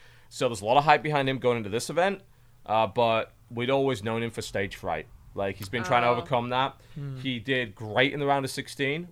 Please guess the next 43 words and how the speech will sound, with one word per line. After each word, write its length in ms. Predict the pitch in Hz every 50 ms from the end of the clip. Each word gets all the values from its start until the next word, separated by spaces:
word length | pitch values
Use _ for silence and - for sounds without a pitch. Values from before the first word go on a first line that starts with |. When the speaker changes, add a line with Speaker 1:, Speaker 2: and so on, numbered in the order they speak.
| -
Speaker 1:
where 260 | 101 110 110 110 110 110
he 100 | 117 110
was 100 | 107 101
just 200 | - 127 113 -
in 60 | 120
the 60 | 101
studio. 540 | - - - 117 117 123 135 139 151 160 165 - - - - -
As 100 | - 101
soon 280 | - - - 139 139 147
as 100 | 139 123
he 80 | 147
got 140 | 143 165 151
up 160 | 151 151 -
on 80 | 151 143
that 160 | 143 131 -
stage, 580 | - - - 143 143 143 151 147 - - - - _ _ _ - -
three 240 | - 110 123 117 113
oh'd 180 | 110 110 107 107
in 80 | 104
twenty-five 560 | 101 - - 104 98 95 - 101 95 90 78 87
minutes. 260 | 85 80 - - 190
Speaker 2:
Oh, 300 | 208 214 208 208 208 202 -
poor 280 | - - 277 - 190
guy. 340 | 165 - 160 - 113 113 113
Speaker 1:
Annihilated. 960 | 113 113 120 123 120 117 110 107 101 101 98 90 87 - - 92 - - -
Not 240 | - 117 113 117 -
even 300 | 113 107 90 104 104 98
close. 500 | - - 101 95 87 85 - - - - - _ _
Speaker 3:
Hmm. 180 | - 135 131 123 123 -
Speaker 2:
I 120 | 240 277
always 240 | 359 415 440 440 285
wonder 280 | 254 262 262 262 247 220
about 260 | 202 202 185 180 180 -
that. 300 | 170 160 156 - - - _ - - -
Like, 400 | 196 190 180 175 170 - - - - - - - _ _ - -
it, 240 | - 151 170 170 - - - - - -
it's 220 | - 262 - - 403
a 100 | 359 320
whole 480 | 254 - - 247 240 233 226 226 - -
other 360 | - 202 196 190 202 190 190
level 440 | 185 180 180 180 170 170 170 170 170
to 200 | - - - 202
be 460 | 170 156 - 175 170 170 160 160 160